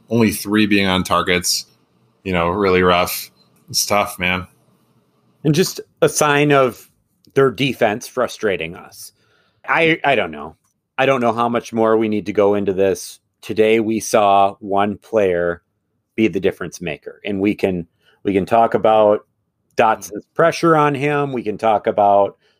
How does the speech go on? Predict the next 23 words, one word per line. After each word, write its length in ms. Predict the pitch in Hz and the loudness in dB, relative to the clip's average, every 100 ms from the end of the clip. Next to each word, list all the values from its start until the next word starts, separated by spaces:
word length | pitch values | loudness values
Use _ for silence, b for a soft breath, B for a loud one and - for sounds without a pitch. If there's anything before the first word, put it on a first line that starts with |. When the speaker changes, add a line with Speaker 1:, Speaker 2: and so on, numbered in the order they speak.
| _ | _
Speaker 2:
should 260 | - 107 | -4 -2
the 80 | 87 | -4
center 320 | - 147 139 | -2 0 2
backs 400 | 131 131 127 123 | 2 4 2 0
have 120 | 113 92 | -6 -4
been 160 | 95 | -4
assisting 540 | 90 - 165 - 143 135 | -6 -6 -6 -2 -4 -2
more. 560 | 131 123 123 123 120 _ _ _ _ _ | 0 2 2 2 0 _ _ _ _ _
We 140 | 147 147 | -4 -2
can 160 | 139 | -2
talk 280 | 127 139 127 | 2 2 2
about 200 | 123 120 | 2 4
all 140 | 143 | 4
sorts 280 | 139 143 110 | 2 0 0
of 80 | 101 | -4
things. 220 | 90 76 | -4 -6
We 80 | 117 | -6
can 120 | 104 | -6
talk 280 | 98 123 113 | 0 0 0
about 260 | 110 107 104 | 0 0 0
Tyler 300 | - 113 104 | -2 -2 -2
Miller's 360 | 101 92 87 - | -4 -6 -8 -6
timing. 580 | 139 135 131 127 120 | -2 -2 0 -2 -4